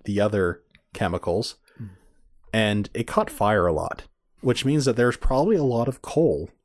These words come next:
Speaker 1: underground on Pandora. And if any of that, uh, you know, catches fire because of the, uh, sheer amount of C O two trapping all the gases, making, uh,
Speaker 2: Making it
Speaker 1: Pandora
Speaker 2: warmer.
Speaker 1: extra warm, that'll burn forever.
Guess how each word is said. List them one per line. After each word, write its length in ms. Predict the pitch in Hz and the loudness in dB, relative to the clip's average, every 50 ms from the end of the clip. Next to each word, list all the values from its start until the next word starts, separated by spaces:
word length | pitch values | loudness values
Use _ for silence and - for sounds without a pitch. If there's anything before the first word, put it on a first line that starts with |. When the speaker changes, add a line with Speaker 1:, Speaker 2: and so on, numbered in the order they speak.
| _ _ _ _ - | _ _ _ _ 0
Speaker 1:
underground 560 | 117 113 123 135 131 - - 117 147 147 110 | 0 2 2 0 0 2 2 2 2 2 2
on 140 | 92 90 92 | 2 0 0
Pandora. 520 | - 104 98 98 101 127 107 - - - _ _ _ _ _ _ - | -2 -4 -2 0 0 0 0 -2 -4 -10 _ _ _ _ _ _ -4
And 120 | 120 113 | -2 0
if 140 | 110 107 - | 0 2 2
any 180 | 120 131 147 147 | 2 2 2 0
of 80 | 139 | 2
that, 220 | 139 139 135 - 117 | 2 2 2 2 2
uh, 260 | 123 120 113 110 104 - _ _ _ _ _ _ _ _ _ _ | 2 2 2 0 -2 -4 _ _ _ _ _ _ _ _ _ _
you 140 | - 135 117 | -2 0 2
know, 120 | 110 101 95 | 2 2 0
catches 360 | - - 120 - - 110 - | 2 0 0 2 0 -2 0
fire 360 | - 120 131 139 120 104 101 | 0 2 4 4 4 4 4
because 400 | 101 107 101 - 120 107 98 95 | 2 0 -2 -2 -2 -2 -2 -2
of 80 | 101 98 | -4 -4
the, 200 | 101 101 98 98 | -2 -2 0 0
uh, 120 | 95 92 | 0 -2
sheer 280 | 92 - - - 131 120 | -2 -4 -2 -2 0 0
amount 200 | 117 117 113 107 | 0 0 0 -2
of 80 | 101 - | -2 -4
C 180 | - - 117 117 | -4 0 2 2
O 100 | 113 104 | 2 2
two 460 | - - - 113 113 120 131 151 - - - - - | 0 -2 0 2 4 4 4 2 0 -4 -14 -20 -14
trapping 380 | - - 123 117 113 - 120 113 | -6 -2 0 0 0 0 0 0
all 120 | 110 110 | 0 0
the 80 | 107 104 | 0 0
gases, 460 | 92 87 95 110 - - 131 120 110 | 0 0 0 0 0 -2 -4 -4 -2
making, 320 | 113 107 104 - 113 107 | -2 -2 -2 -4 -4 -2
uh, 240 | 104 98 98 95 95 - - - - _ _ _ _ _ _ _ _ _ _ _ - | 0 0 0 0 -2 -4 -8 -20 -20 _ _ _ _ _ _ _ _ _ _ _ -12
Speaker 2:
Making 240 | - 110 107 - 131 | -10 -8 -4 -2 0
it 40 | 120 | 0
Speaker 1:
Pandora 280 | 113 107 113 110 104 104 | 2 2 2 2 4 4
Speaker 2:
warmer. 220 | 101 101 98 - - | 2 2 0 -2 -2
Speaker 1:
extra 420 | - 107 110 - - - - 120 110 | -2 -2 -2 -2 -2 0 2 2 4
warm, 480 | 95 90 85 85 92 120 170 170 - - _ _ _ _ _ _ _ _ _ _ _ _ - | 2 2 0 0 0 0 0 -2 -4 -10 _ _ _ _ _ _ _ _ _ _ _ _ -2
that'll 240 | - 120 156 208 185 | 2 4 4 4 4
burn 320 | 135 - 117 110 117 117 - | 4 4 2 2 2 2 0
forever. 580 | - - 85 80 98 110 98 76 - - _ | -2 -2 -2 0 0 0 -2 -4 -6 -8 _